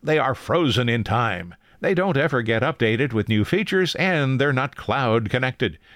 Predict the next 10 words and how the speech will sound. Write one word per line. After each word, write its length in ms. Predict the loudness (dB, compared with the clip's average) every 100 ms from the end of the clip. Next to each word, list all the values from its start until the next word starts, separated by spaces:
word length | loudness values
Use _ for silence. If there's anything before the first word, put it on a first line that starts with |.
| -4
Also, 360 | -2 0 0
Office 300 | 0 0 0
twenty 280 | 0 0 0
nineteen 420 | 0 -2 0 0
doesn't 300 | 0 0 0
support 320 | -2 -2 -2 0
real-time 440 | 0 0 -2 -2
co-authoring 600 | -2 0 2 0 -2 -4
across 320 | -2 -2 0
apps, 320 | 0 -2 -4